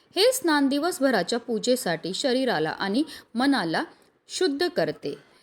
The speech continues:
यामुळे भक्त गणेशाची पूजा अधिक मनोभावे करू शकतात. संकष्टी चतुर्थीच्या व्रताची सुरुवात करण्याच्या अगोदर हे स्नान जे आहे ते या व्रताचा एक प्रमुख भाग आहे.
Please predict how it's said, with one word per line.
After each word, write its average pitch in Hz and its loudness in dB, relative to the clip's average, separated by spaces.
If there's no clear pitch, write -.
यामुळे 415 0
भक्त 277 -4
गणेशाची 330 2
पूजा 170 -2
अधिक 302 0
मनोभावे 262 2
करू 381 6
शकतात. 180 -4
संकष्टी 466 2
चतुर्थीच्या 302 2
व्रताची 208 0
सुरुवात 190 0
करण्याच्या 185 -2
अगोदर 170 0
हे 415 6
स्नान 175 0
जे 180 0
आहे 160 2
ते 196 -2
या 262 2
व्रताचा 180 -2
एक 262 -2
प्रमुख 269 -2
भाग 202 0
आहे. 147 0